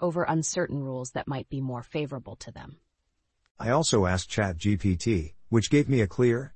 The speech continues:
Speaker 2: confident but wrong answer. In summary, Texas courts generally apply the business judgment rule, giving substantial deference to the decisions of corporate directors and officers unless evidence of wrongdoing or breach of fiduciary duty is present. In contrast,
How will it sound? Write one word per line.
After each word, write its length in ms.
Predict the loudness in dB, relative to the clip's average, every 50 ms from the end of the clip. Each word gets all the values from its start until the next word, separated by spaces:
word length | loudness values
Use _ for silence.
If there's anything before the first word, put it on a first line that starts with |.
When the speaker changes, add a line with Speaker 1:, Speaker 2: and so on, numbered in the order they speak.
| -18 -10 -4
Speaker 2:
confident 440 | -2 0 0 0 2 2 2 2 2
but 160 | 0 0 0
wrong 240 | 2 2 4 4 4
answer. 460 | 4 2 0 -2 -4 -6 -8 -10 -14 -16 -12 -4 0
In 140 | 2 2
summary, 540 | 4 4 2 2 2 2 0 0 -2 -4 -6 -10 -14 -4
Texas 400 | 0 0 0 2 2 0 0 0
courts 320 | 0 2 2 2 2 2 0
generally 440 | 0 0 2 2 4 4 4 4 2
apply 320 | 2 0 0 0 2 2
the 120 | 0 2
business 340 | 2 2 2 4 2 0 0
judgment 400 | 0 0 0 0 0 -2 -4 -4 -2
rule, 320 | -2 -2 -2 -2 -4 -6 -12 -16 -4 0
giving 240 | 2 2 2 2 2
substantial 560 | 0 0 -2 0 2 2 2 2 2 0 2
deference 480 | 2 2 0 2 2 0 0 0 0 -2
to 100 | -2 0
the 80 | 0
decisions 500 | 0 0 0 2 0 2 2 2 2 2
of 120 | 0 -2 0
corporate 360 | 0 0 2 2 0 -2 0
directors 500 | 0 0 2 0 0 0 0 0 2 2
and 100 | 2 2
officers 500 | 2 0 -2 -4 -4 -2 -2 0 0 2
unless 300 | 2 2 2 2 2 0
evidence 340 | 0 0 2 0 0 0 0
of 140 | 0 0
wrongdoing 580 | 2 2 2 2 2 2 2 4 4 4 4 2
or 100 | 2 0
breach 360 | 0 0 0 0 0 0 -2
of 100 | -4 -2
fiduciary 600 | -2 0 0 2 0 0 0 0 0 0 0 0
duty 280 | 0 0 2 2 2 0
is 140 | -2 -4 -4
present. 420 | -2 0 0 0 -2 -6 -12 -16 -20 -20 _ _ _ _ _ _ _ 0
In 160 | 2 2 4
contrast, 720 | 4 4 2 2 2 0 -2 -2 -2 -4 -8 -10 -14